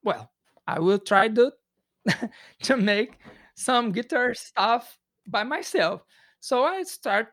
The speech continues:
to learn by, bought some, some books and start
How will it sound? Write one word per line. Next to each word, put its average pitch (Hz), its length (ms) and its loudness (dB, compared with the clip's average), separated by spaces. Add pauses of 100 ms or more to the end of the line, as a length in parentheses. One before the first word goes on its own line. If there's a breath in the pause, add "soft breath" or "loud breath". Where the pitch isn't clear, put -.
to 202 220 -2
learn 170 640 -6 (300)
by, 151 440 -6
bought 151 560 -8
some, 151 560 -10 (240)
some 147 320 -10
books 202 480 -6 (680 soft breath)
and 269 280 -10 (180)
start 311 420 -4